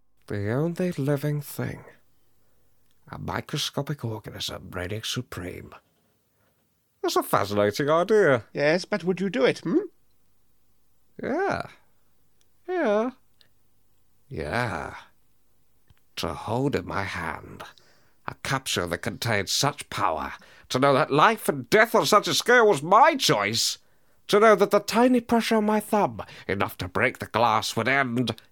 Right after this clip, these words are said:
Speaker 1: everything. Yes, I would do it.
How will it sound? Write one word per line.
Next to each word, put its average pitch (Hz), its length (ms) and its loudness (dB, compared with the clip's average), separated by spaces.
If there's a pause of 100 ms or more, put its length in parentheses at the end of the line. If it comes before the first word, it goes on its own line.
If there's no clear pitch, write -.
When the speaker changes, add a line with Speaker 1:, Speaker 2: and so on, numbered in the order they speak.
(260)
Speaker 1:
everything. 104 680 -2 (760)
Yes, 311 760 0 (520)
I 196 280 6
would 247 320 4 (100)
do 127 180 4
it. - 280 -2